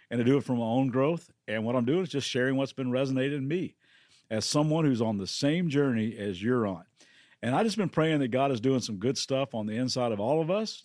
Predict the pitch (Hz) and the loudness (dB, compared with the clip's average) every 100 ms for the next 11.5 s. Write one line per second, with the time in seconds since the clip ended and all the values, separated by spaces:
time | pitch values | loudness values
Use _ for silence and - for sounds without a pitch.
0 | - 107 107 101 107 120 117 107 - 117 | -10 -6 -4 -4 -2 0 0 -2 -2 -4
1 | 107 120 101 98 - 90 98 90 90 _ | -4 -6 -6 -8 -10 -8 -8 -8 -12 _
2 | _ - - 156 147 - 151 143 135 156 | _ -8 2 4 4 4 4 4 2 0
3 | 143 143 127 143 139 139 117 _ - _ | 0 0 2 2 2 0 -4 _ -20 _
4 | 135 156 156 156 156 147 135 104 135 160 | -4 -4 0 2 4 2 -2 0 2 4
5 | 139 127 127 123 127 156 147 175 - 117 | 2 2 2 2 4 4 4 0 -2 -4
6 | 98 127 139 139 139 127 _ - _ - | -4 -4 -2 0 -2 -6 _ -20 _ 0
7 | 147 131 123 127 147 151 147 147 - - | 2 2 0 4 4 4 2 0 -2 -8
8 | 127 123 131 120 143 127 - 143 139 135 | -4 2 2 2 2 0 2 2 2 0
9 | 135 117 127 120 131 117 - 127 - 135 | -2 -2 -2 0 0 -2 -4 -4 -2 -4
10 | 120 117 127 127 117 123 113 117 95 120 | -2 -2 -4 -4 -2 -2 -2 -4 -4 -8
11 | 123 120 113 143 160 | -6 -4 -4 -4 -6